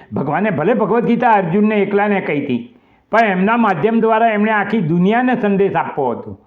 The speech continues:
મારે પણ એ કરવું છે. મને એક અર્જુન આપો, કાં તો ચાર પાંચ હજાર કમેન્ટે શ્રોતા આપો. હું બધો જ ઉપદેશ કરીશ.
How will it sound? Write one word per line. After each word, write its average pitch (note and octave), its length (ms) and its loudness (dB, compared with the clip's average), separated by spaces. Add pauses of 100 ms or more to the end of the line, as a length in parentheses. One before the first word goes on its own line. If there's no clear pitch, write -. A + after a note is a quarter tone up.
(600)
મારે D3 260 0
પણ F3+ 200 -2
એ E3 120 0
કરવું A#2 380 -4
છે. - 200 -12 (560)
મને E3+ 240 0
એક G3 140 -2
અર્જુન F#3 320 0
આપો, A3 260 0 (300)
કાં D#3 160 -2
તો F3+ 100 -2
ચાર F3 340 -2
પાંચ E3 220 -2
હજાર C#3 240 -2
કમેન્ટે B2 380 -4
શ્રોતા G#2 380 -8
આપો. F#2+ 360 -18 (2750)
હું F#3 120 0
બધો D#3+ 280 2
જ - 80 0
ઉપદેશ C#3+ 400 -2
કરીશ. G#2 280 -6